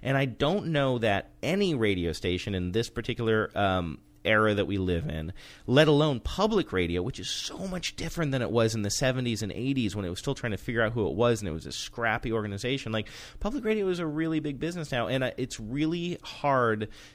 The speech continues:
to just say, "You know what? We have a couple of personalities. They laugh a lot. They're incredibly smart guys, but they play it dumb sometimes," like, whatever it is. But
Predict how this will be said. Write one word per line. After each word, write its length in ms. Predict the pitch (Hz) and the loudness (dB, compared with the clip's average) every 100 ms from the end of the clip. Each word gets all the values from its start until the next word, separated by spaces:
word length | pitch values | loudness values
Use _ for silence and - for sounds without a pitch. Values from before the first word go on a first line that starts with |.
| - | -4
to 100 | 139 | -2
just 280 | 120 127 - | 0 0 2
say, 200 | 123 113 | 4 4
"You 140 | 113 | 4
know 160 | 120 123 | 2 2
what? 280 | 147 151 120 | 2 2 0
We 180 | 127 | 2
have 240 | 147 147 98 | 4 2 0
a 60 | |
couple 360 | - - 151 165 | -4 -2 -2 -2
of 100 | 156 | -4
personalities. 760 | 156 143 127 123 123 120 117 107 | -6 -6 -4 -2 0 0 -2 -2
They 140 | 92 | -2
laugh 580 | 87 101 113 131 - - | 0 2 0 -2 -8 -4
a 100 | 110 | 0
lot. 600 | 101 104 113 123 123 - - - - - - | 2 4 4 4 0 -6 -10 -16 -20 -14 2
They're 260 | 113 95 | 4 4
incredibly 560 | 101 92 - 139 139 135 | 0 -2 2 4 4 0
smart 400 | - 123 123 110 | 0 2 2 2
guys, 400 | 117 117 123 120 | 4 6 4 2
but 100 | - | -4
they 120 | 92 | -6
play 300 | - 131 135 | -2 2 2
it 120 | 127 | 2
dumb 240 | 120 120 123 | 0 0 0
sometimes," 320 | - 123 101 | -2 -2 0
like, 140 | 110 | -2
whatever 480 | 113 117 139 160 156 | 2 2 2 2 2
it 80 | 135 | 2
is. 420 | 147 123 92 - - - - - | 4 4 2 -2 -8 -14 -14 4
But 380 | 127 120 - | 6 6 4